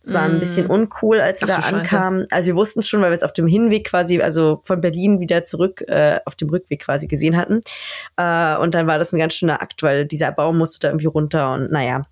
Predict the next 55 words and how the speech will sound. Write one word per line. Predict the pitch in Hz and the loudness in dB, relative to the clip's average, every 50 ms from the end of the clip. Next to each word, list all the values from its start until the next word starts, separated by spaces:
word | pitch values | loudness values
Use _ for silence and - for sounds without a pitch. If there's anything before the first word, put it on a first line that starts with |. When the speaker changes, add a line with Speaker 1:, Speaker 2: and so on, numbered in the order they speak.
| - | -8
Speaker 1:
Aber | - 180 175 | -4 -2 0
wir | 185 | 0
haben | 175 180 | 0 0
es | 180 180 | 0 0
alles | - - 151 - | -2 -2 0 0
hinbekommen, | 190 185 175 170 - 185 165 160 160 160 156 | 0 -2 -2 -2 -2 -2 0 0 0 0 -2
Dach | - 165 - - | -2 -4 -4 -4
repariert, | 170 - 160 156 156 165 165 160 160 - - | -4 -2 -2 -2 0 0 0 0 -2 -4 -4
also | - 156 151 | -4 -4 -4
Tobi, | 147 - 175 160 151 165 156 151 - | -2 0 0 2 2 2 0 0 0
Speaker 2:
Oh. | 214 190 | 0 0
Speaker 1:
ich | 170 165 165 | 0 2 2
nicht, | 165 160 160 - - - | 2 2 0 -2 -8 -6
Tobi. | - 180 170 160 196 196 196 - - - - - - - - - | -2 -2 0 2 0 0 -2 -6 -10 -10 -10 -10 -12 -14 -8 -4
Deswegen | 190 175 175 185 202 | 0 0 2 2 4
Speaker 2:
Mm. | 180 | 4
Speaker 1:
war | 180 | 4
ich | 214 | 2
viel | - - 233 196 | 2 2 0 0
unterwegs | 190 - 185 175 185 220 - - | 2 2 2 2 0 0 0 0
mit | 202 - | 0 0
den | 185 185 185 | 0 0 0
Kids | - 233 233 - - - | 0 -2 -2 -2 -2 -4
alleine. | - 170 175 175 170 170 180 196 214 240 254 - - _ _ _ _ | -2 -2 -2 0 0 0 0 0 0 0 -2 -6 -10 _ _ _ _
Und, | - 170 170 170 170 | -2 0 2 2 2
Speaker 2:
Ja. | 165 151 151 147 156 160 156 156 | 2 2 2 2 2 0 0 0
Speaker 1:
äh, | - - _ _ _ - | -2 -4 _ _ _ -2
da | 202 214 | -2 0
war | 247 | 0
ich | 254 | 0
mit | 247 240 214 | 0 0 2
denen | 233 226 233 | 2 2 2
auch | 208 214 | 2 2
nochmal | 214 202 202 185 185 185 | 4 4 4 2 2 0
bei | 180 175 160 160 160 160 160 165 | 0 0 0 0 2 2 2 2
Michel | 175 196 240 - - 180 175 202 | 2 2 2 2 2 2 2 2
in | 240 - - - | 2 0 -2 -4
Kathult. | - - 226 214 - - 180 190 233 - - - _ _ _ _ _ | -4 -4 -6 -4 0 2 2 2 2 0 -4 -12 _ _ _ _ _
Das | 180 202 202 - | -2 -2 0 0
war | - - - | -2 -4 -4
auch | - | -4
sehr | - - - | -4 -4 -4
schön. | - - - - - - - _ _ _ - - _ _ _ _ _ _ | -4 -6 -6 -6 -8 -10 -12 _ _ _ -20 -20 _ _ _ _ _ _
Speaker 2:
Mm. | - 196 196 190 185 180 180 185 - | -2 0 0 0 0 0 -2 -2 0
Speaker 1:
Mir | 233 214 208 | 2 4 4
auch | 214 | 4
Speaker 2:
Ja, | 214 214 208 202 202 202 202 | 4 4 2 2 2 2 0
Speaker 1:
gut | 202 | 0
Speaker 2:
da | 196 | 0
war | 175 151 | 0 0
ich | 151 | 0
Speaker 1:
gefallen. | 147 | 0
Speaker 2:
auch | 165 180 | -2 -2
diesen | - 180 165 175 | -4 -4 -4 -4
Sommer. | 165 170 175 170 170 175 | -4 -4 -2 -4 -4 -6